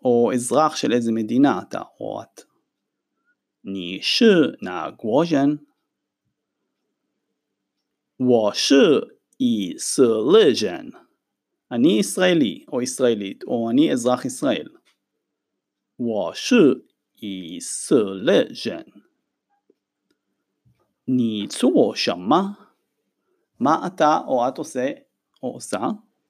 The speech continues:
你做什么? 你做什么工作? מה העבודה שלך או שלך? או במה אתה עוסק או עוסקת? 你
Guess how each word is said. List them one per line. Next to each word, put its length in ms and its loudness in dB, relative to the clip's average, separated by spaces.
你 400 -4
做 560 4
什 200 -10
么? 480 -2
你 340 -2
做 500 4
什 240 -4
么 320 0
工 360 4
作? 400 2
מה 180 2
העבודה 340 4
שלך 300 -4
או 200 -6
שלך? 600 -8
או 180 0
במה 260 4
אתה 120 0
עוסק 460 -2
או 80 -4
עוסקת? 540 -14
你 420 -8